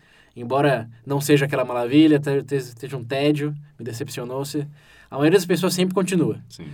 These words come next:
Speaker 1: Porque não quer ter aquela sensação de nadar e nadar e morrer na praia.
Speaker 2: É, eu costumava.
Speaker 1: Mas o que realmente acontece é que ao ficar mais quarenta minutos,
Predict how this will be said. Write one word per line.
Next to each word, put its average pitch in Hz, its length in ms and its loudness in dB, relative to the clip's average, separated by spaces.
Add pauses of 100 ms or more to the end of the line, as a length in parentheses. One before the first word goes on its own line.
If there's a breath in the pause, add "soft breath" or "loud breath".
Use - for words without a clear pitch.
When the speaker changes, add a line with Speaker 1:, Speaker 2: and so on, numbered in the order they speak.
(180 loud breath)
Speaker 1:
Porque 117 200 -10
não 131 100 -10
quer 139 140 -6
ter 147 100 -6
aquela 131 200 -8
sensação 120 420 -10
de 120 120 -10
nadar 117 300 -6
e - 20 -8
nadar 117 260 -8
e 120 40 -8
morrer 120 200 -10
na 120 120 -10
praia. 101 220 -12
Speaker 2:
É, 85 200 -14
eu 80 40 -20
costumava. 73 380 -16 (240)
Speaker 1:
Mas 143 720 -2 (140)
o - 100 -18
que 139 220 -6
realmente 151 360 0
acontece 147 640 -6
é 123 140 -16
que 113 100 -10
ao 170 80 -6
ficar 156 440 -2
mais 147 180 -4
quarenta 127 400 -6
minutos, 135 680 -4